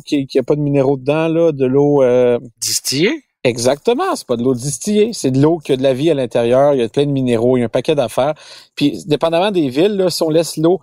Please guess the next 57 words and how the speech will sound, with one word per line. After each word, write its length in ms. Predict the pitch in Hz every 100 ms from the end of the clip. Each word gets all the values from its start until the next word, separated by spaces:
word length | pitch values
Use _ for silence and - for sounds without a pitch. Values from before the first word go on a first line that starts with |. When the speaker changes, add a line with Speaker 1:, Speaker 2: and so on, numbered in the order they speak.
| _
Speaker 1:
sécher, 480 | - - 143 - 185
ce 100 | 202
qui 80 | -
va 80 | 135
se 100 | -
produire, 540 | - 131 123 131 190
c'est 140 | - 127
que 80 |
ça 80 | -
va 80 | 123
faire 180 | 120 143
des 140 | 131
taches, 400 | - 127 123 - -
des, 200 | 110 104
des 240 | 113 117
espèces 260 | 117 156 135
de 80 |
dépôts 260 | 120 120 156
de 60 | 143
minéraux 380 | 127 120 120
sur 140 | 139 117
la 100 | 117
voiture. 400 | 110 107 - 117 - - - _
Il 60 |
y 20 | 135
a 40 |
des 140 | 139
villes 220 | 143 165 190
qui 80 |
sont 100 | -
vraiment 240 | 147 135 143
meilleures 240 | 147 139
que 120 | -
d'autres. 280 | 120 113 127
Par 140 | - 123
exemple, 460 | 123 120 160 156
l'eau 240 | 147 160 175
du 240 | 135 131
coin 200 | - 139
d'où 140 | 131 120
je 80 |
viens, 160 | 117 139
l'île 180 | 139 117
Perrot, 380 | 120 117 139 156
est 100 | -
particulièrement 600 | 131 - - 127 127 135
mauvaise 560 | 139 127 123 147 147 131 _ _
pour 80 | -
laver 180 | 123 135
sa 140 | -
voiture. 380 | 123 120 - 135 160
C'est 140 | -
une 60 | 131
eau 80 | 151
qui 140 | -
est 100 | 113
très 260 | - 135